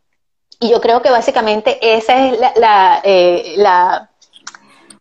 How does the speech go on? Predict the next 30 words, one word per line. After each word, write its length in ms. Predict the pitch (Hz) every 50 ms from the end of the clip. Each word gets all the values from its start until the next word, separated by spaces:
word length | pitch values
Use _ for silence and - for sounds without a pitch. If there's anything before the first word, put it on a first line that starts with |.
| _ _ _
la 420 | - - 220 220 190 202 240 240
conclusión 720 | 247 277 262 262 277 262 247 - - - 320 311 330 339 285
de 80 | 247
esta 180 | 233 - 269 254
conversación, 800 | - 262 233 220 202 - 185 185 - - 247 208 185 175 185
es 80 | 214 240
hacer 260 | 285 285 - 330 269
las 160 | 254 269 262
cosas 380 | - - 269 254 254 - 294 269
lo 120 | 294 269
mejor 300 | 247 233 226 254 269 269
posible, 520 | - 269 269 269 - 285 269 262 254 247 247
con 160 | 247 240 233
esmero, 440 | 240 226 233 240 247 247 240 247 247
con 160 | 247 247 226
calidad, 460 | 220 226 220 214 214 214 220 214 214 214
para 220 | 269 262 240 233
que 180 | 214 202 - -
nosotros 400 | 214 202 - 208 208 233 247 247
podamos 440 | - 240 214 202 196 208 233 240 240 - - - - _
resaltar 540 | - 240 226 - - 208 196 202 226 220 - -
y 100 | 277 269
que 140 | 269 - 226
nuestro 320 | 214 220 220 214 214 220 214
gentilicio 640 | 220 208 - 202 185 196 202 202 - - 269 - -
hable 240 | 220 196 190 196 190
por 140 | 196 214
nosotros, 500 | 214 202 175 - - 180 165 165 202 208 -
porque 300 | - 220 214 226 214 208 -
muchas, 560 | 240 254 254 254 254 - 302 294 - 269 -